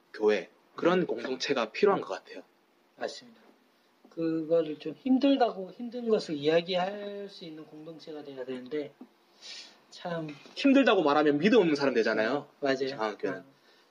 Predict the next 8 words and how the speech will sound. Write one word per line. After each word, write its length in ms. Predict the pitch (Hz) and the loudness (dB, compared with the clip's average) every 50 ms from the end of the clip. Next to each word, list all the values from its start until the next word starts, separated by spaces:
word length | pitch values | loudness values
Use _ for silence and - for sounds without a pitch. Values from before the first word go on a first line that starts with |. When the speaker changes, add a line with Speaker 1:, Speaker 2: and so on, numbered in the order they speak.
| _ - | _ -10
Speaker 1:
"네 100 | 160 170 | -4 2
믿음이 340 | 175 185 175 196 185 185 170 | 4 6 6 6 6 6 4
부족해서 380 | - 156 180 180 - 139 143 | 4 4 2 2 2 -2 0
Speaker 2:
어. 20 | 143 | 0
Speaker 1:
그래. 480 | 143 139 131 131 131 127 107 95 - - _ _ _ _ _ _ _ _ _ _ - | 2 2 2 2 0 -2 -6 -14 -18 -20 _ _ _ _ _ _ _ _ _ _ -20
어, 180 | 117 123 123 117 - | -18 -16 -16 -14 -10
기도해봐." 840 | - 185 185 175 170 156 143 151 151 151 160 156 143 120 107 - - - - _ _ _ _ _ _ _ _ _ _ | -8 -4 -4 -2 -2 -2 0 0 0 0 0 0 -2 -4 -6 -10 -16 -20 -20 _ _ _ _ _ _ _ _ _ _
Speaker 2:
어. 40 | _ | _